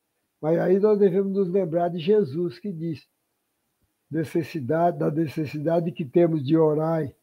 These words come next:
"Orai pelos que vos perseguem e caluniam." Não é?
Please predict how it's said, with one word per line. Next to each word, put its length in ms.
"Orai 800
pelos 320
que 120
vos 220
perseguem 720
e 40
caluniam." 880
Não 160
é? 220